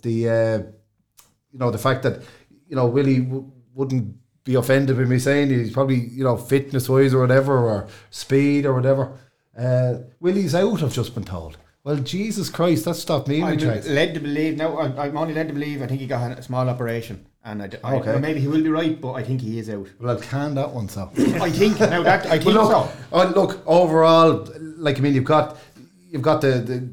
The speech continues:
Speaker 1: like, as I was saying, I suppose, like, Tinahely have a,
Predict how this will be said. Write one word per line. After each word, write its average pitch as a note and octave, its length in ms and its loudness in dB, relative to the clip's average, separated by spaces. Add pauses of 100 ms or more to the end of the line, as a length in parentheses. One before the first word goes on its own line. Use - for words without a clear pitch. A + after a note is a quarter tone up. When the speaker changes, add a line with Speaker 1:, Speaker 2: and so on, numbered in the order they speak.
Speaker 1:
like, B2+ 160 -4
as B2+ 140 0
I A#2+ 40 -4
was A2 100 -4
saying, C3 320 2
I A#2+ 80 -2
suppose, A#2 400 -2
like, A#2 380 -10
Tinahely C3 360 0
have A2+ 140 0
a, A2 200 -6